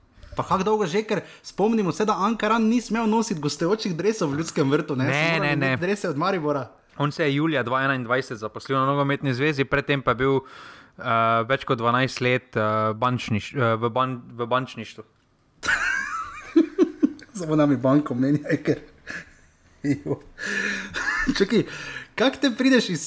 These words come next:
Speaker 1: bančnega šaltera do tega, da zbiraš drese? Mislim, to je pa kar karierni preskok, no. To na
Speaker 2: Ne.
Speaker 1: LinkedInu ne jemljejo, ne.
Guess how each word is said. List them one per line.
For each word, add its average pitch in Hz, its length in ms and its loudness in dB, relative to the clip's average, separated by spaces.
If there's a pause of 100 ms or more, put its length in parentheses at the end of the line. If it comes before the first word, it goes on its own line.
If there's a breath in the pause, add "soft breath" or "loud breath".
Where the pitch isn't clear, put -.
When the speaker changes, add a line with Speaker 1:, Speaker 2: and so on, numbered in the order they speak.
(320 loud breath)
Speaker 1:
bančnega 180 640 0
šaltera 151 800 2
do 131 200 -4
tega, 180 260 0
da 147 100 -2
zbiraš 160 420 0
drese? 151 360 0
Mislim, 139 260 -6
to 196 80 -2
je 196 60 -2
pa 190 100 -4
kar 233 160 -2
karierni 175 460 2
preskok, 160 560 -2
no. 131 220 -2 (280)
To - 120 -8
na 120 80 -2
Speaker 2:
Ne. 131 120 2 (100)
Speaker 1:
LinkedInu 190 380 0
ne 180 240 2
jemljejo, 139 420 0
ne. 123 160 -6